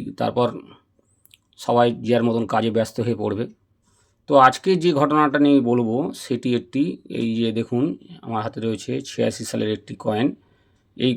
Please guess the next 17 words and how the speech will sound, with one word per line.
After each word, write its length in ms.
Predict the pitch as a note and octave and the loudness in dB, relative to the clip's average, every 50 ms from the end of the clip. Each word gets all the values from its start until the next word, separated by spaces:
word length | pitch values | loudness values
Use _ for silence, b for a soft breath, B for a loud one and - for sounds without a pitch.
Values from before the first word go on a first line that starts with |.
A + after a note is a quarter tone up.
| - | 4
কয়েনটি 440 | C3 C3 B2+ B2 A2 F#2+ - C#3 D#3 F#3 - B3 A#3 _ _ _ _ _ _ _ _ - - G#2 G2+ A2 | 4 4 4 4 2 0 2 2 2 2 2 -4 -6 _ _ _ _ _ _ _ _ -14 -12 -8 -2 0
দাম, 180 | A#2 A2 A2 B2 - - - _ _ _ _ _ _ _ _ _ _ _ _ _ _ _ _ _ _ _ - | 2 2 2 2 0 -2 -4 _ _ _ _ _ _ _ _ _ _ _ _ _ _ _ _ _ _ _ -8
এই 120 | - A#2 A2+ G#2+ | -4 -4 -2 -2
যে 60 | A2+ - - | -2 -2 -2
কয়েনটি, 360 | A2+ A2 A2 G#2+ G2 - D3 - - - - | -2 0 0 -2 -2 -4 -6 -6 -6 -6 -8
এই 60 | A2+ G2 - | -8 -6 -4
কয়েনটির 360 | A2+ A2+ A2+ G#2+ - B2 G#2+ F#2+ G#2 | -2 -2 -2 0 -2 -2 -2 -2 -2
দাম 140 | G#2+ G#2+ A#2+ - - - - - B2 | -2 0 0 -2 -4 -8 -14 -12 -14
এখন 240 | A#2+ - - C3 D3 F#3+ A3+ A#3 _ _ _ _ _ _ _ _ _ _ _ _ _ _ _ _ _ - _ _ - A2+ | -12 -6 -2 0 0 0 -2 -6 _ _ _ _ _ _ _ _ _ _ _ _ _ _ _ _ _ -20 _ _ -4 -2
রিসেন্ট 300 | B2 B2 B2 - C3+ C3+ A#2 G#2+ | -2 -2 0 0 0 0 2 0
বিক্রি 280 | A2 F#2+ - - B2 A#2 A2+ | -4 -4 -4 -2 -2 -2 0
হয়েছে, 280 | G#2 G2+ G2 - - - G#3+ b b b b b b | -2 -4 -4 -4 -8 -8 -8 b b b b b b
আমি 240 | b - A2 A2+ A2+ A2+ A2+ G#2+ G2 | b -6 -2 0 0 2 0 -2 -2
প্রমাণ 220 | - A2+ A2+ A#2 A#2+ A#2+ | -2 0 2 2 0 0
সমেত 260 | - A#2+ A#2 A#2 - A2+ A2+ | 0 -2 -2 -2 -2 -2 -2
আপনাদের 260 | A2 A2 G#2 G2 G#2 G2+ G#2 | -2 -2 -4 -4 -4 -4 -4
দেখাবো। 300 | G#2 - - G#2 G2 | -4 -2 -4 -6 -6